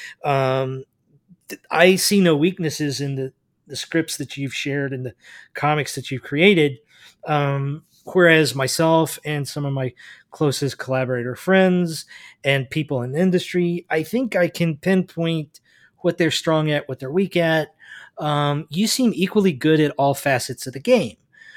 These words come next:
Um, your, your characters are multidimensional. Um, they're organic. They, um, they na-, they naturally represent the diversity of the world. Um, they, uh, they exist in worlds that are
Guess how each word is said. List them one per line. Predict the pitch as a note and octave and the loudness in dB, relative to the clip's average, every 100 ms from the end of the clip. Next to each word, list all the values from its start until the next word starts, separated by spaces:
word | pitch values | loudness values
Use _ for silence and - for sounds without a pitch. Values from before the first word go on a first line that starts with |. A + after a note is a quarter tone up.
| - - | -20 -10
Um, | C#3 C#3 C3+ C3 B2+ C3 C3+ | -4 0 0 -2 -4 -8 -8
your, | D3 D3+ D#3+ | -2 0 -2
your | D3 C3 | -4 -4
characters | - E3+ E3+ E3 E3 D3+ | 4 4 6 2 0 0
are | - C3+ C3 B2+ | -4 -2 0 -2
multidimensional. | B2+ C#3+ - C#3+ B2+ D#3 E3 - E3 E3 D#3+ D#3 _ - - - - - | -2 -2 -2 -4 -2 -2 -2 -2 0 0 0 -2 _ -20 -20 -20 -20 -8
Um, | B2+ A#2+ A#2+ A#2+ | -4 -4 -4 -6
they're | C#3 C3 | -4 -2
organic. | B2 A#2 C#3+ D3 D3 C#3+ - - _ _ _ | -2 -2 0 0 0 -2 -8 -20 _ _ _
They, | B2 C3 C3 C3 B2+ | -8 -4 -2 -2 -4
um, | A#2+ A#2+ A2+ A2+ - _ _ _ | -4 -6 -8 -12 -18 _ _ _
they | C#3 C#3 | -6 -4
na-, | C3 C3+ - | -4 -8 -10
they | C#3 D3 C3+ | -6 -6 -4
naturally | C3+ C#3+ D#3+ E3+ D#3 C3 | 2 4 4 2 2 2
represent | C#3+ C#3+ C3 C#3+ | 0 0 -2 -2
the | C#3 | -2
diversity | B2+ C3+ C3 - C3 | -4 -4 -4 -4 -6
of | A2+ | -8
the | B2 | -10
world. | D#3 F#3 F3+ F3+ F3 D3+ - - - - - | -2 2 6 6 4 -4 -18 -20 -20 -20 -8
Um, | B2 A#2+ A2+ A2 A2 - _ C#3 - | -6 -6 -6 -10 -14 -20 _ -20 -2
they, | C#3+ C#3+ C#3 C#3 C#3 - | 2 4 2 0 -4 -8
uh, | C3 B2+ B2 _ _ _ _ | -8 -8 -12 _ _ _ _
they | D#3 C#3 | 2 2
exist | C3 - F3+ - E3+ | 2 4 4 4 0
in | D#3 C3 | 0 2
worlds | D3 D#3 D#3 C#3 | 6 6 6 2
that | C#3 C3 | -2 0
are | C3 B2 | 0 0